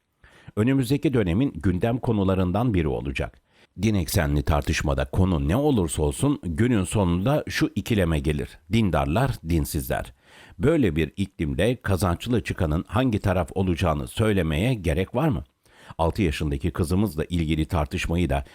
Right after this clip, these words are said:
tarikat, cemaat, vakıf, bütün bunların ötesinde toplumun vicdanına oturtmak gerekli. Bunun ayrıntılarına girsek tartışmanın bir tarafı da biz oluruz. Zira konu bilerek, bilmeyerek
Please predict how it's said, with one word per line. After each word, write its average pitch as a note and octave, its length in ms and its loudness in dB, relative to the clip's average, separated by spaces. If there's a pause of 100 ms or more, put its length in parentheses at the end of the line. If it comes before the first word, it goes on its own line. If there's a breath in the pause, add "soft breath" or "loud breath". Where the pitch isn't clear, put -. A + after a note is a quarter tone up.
(220 loud breath)
tarikat, D#2+ 540 0
cemaat, D2+ 560 0
vakıf, F2 440 -2
bütün F2+ 480 0
bunların F2+ 520 0
ötesinde C#2 540 -2 (140)
toplumun G2 520 0
vicdanına F2 600 2
oturtmak F#2 560 -2
gerekli. C#2+ 420 -4 (580 loud breath)
Bunun G#2+ 440 2
ayrıntılarına F2+ 840 0
girsek D#2+ 720 -2
tartışmanın F#2 760 0
bir C3 140 2
tarafı E2+ 380 -2
da C3+ 120 0
biz F#2 160 0
oluruz. B1+ 360 -6 (320 loud breath)
Zira D#2 360 2
konu C#2+ 360 -2
bilerek, E2 520 0
bilmeyerek G2 640 0